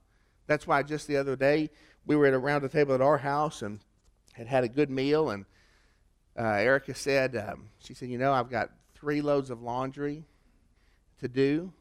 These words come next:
And I think we all felt kinda bad for her, and, uh, we said, "Hey, tomorrow is Mother's Day, you know? Uh, this is not something you should be doing right now. You just sit down. That's something that you can do on Monday."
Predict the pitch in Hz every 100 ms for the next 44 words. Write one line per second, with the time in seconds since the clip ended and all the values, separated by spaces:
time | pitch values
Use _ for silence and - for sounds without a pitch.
0 | _ _ 123 127 233 156 135 120 - 147
1 | - 135 120 123 139 143 143 131 190 120
2 | 120 _ _ _ _ 120 113 127 - 139
3 | 196 185 - _ _ _ _ _ _ _
4 | _ 147 151 262 320 - 135 147 202 131
5 | 107 - _ _ 95 78 - 107 113 107
6 | 110 185 202 _ _ _ _ _ _ -
7 | 147 131 98 135 196 330 - 147 147 175
8 | 165 - - 147 135 131 143 123 117 110
9 | 127 113 104 92 101 165 277 226 - -
10 | 180 - 139 117 101 101 _ _ _ _
11 | _ _ 92 95 170 - - 185 175 -
12 | 127 127 135 127 120 113 110 101 95 87
13 | 80 64